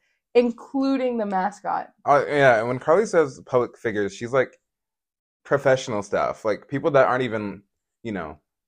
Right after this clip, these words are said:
Speaker 2: the same age as them, like, forty-year-olds or something. It's kind of
Speaker 1: Okay, they're not all forty, but it's,
Speaker 2: Yeah.
Speaker 1: like, undergrad students talking about people who are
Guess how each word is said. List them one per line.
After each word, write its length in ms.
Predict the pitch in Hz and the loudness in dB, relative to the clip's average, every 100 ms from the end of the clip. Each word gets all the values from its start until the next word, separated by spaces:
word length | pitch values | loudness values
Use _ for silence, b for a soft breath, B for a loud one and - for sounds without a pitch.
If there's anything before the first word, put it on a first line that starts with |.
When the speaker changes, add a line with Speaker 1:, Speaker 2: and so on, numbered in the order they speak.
| _ _ | _ _
Speaker 2:
the 100 | 113 | -14
same 240 | 104 123 101 | -6 -6 -4
age 220 | 107 95 | -6 -6
as 100 | 98 | -8
them, 180 | 82 73 | -10 -10
like, 240 | 80 - _ | -12 -14 _
forty-year-olds 720 | _ 135 113 95 57 - - _ | _ 0 0 0 -4 -6 -16 _
or 140 | - | -12
something. 440 | 90 90 - 76 78 - | -10 -10 -10 -12 -14 -18
It's 120 | - | -12
kind 200 | 160 214 | -8 -8
of 120 | 202 233 | -6 -6
Speaker 1:
Okay, 200 | 277 240 | -2 -2
they're 140 | 190 | 0
not 280 | 311 427 - | 2 2 2
all 440 | 202 196 185 175 _ _ _ _ | 4 6 4 0 _ _ _ _
forty, 640 | _ 202 180 165 175 190 - | _ -4 -4 -6 -10 -12 -14
but 140 | 202 247 | 0 2
it's, 160 | - | 2
Speaker 2:
Yeah. 40 | 349 | 0
Speaker 1:
like, 180 | 285 - | 0 -2
undergrad 440 | 208 214 233 233 226 | -4 0 2 2 0
students 360 | 220 208 196 | -6 -6 -6
talking 360 | 208 190 214 190 | -2 0 0 -4
about 340 | 180 170 165 - _ _ _ _ _ | 0 0 -2 -6 _ _ _ _ _
people 360 | - 202 190 185 | -10 -6 -2 0
who 140 | 202 185 | 0 2
are 340 | 175 170 - | 2 2 -2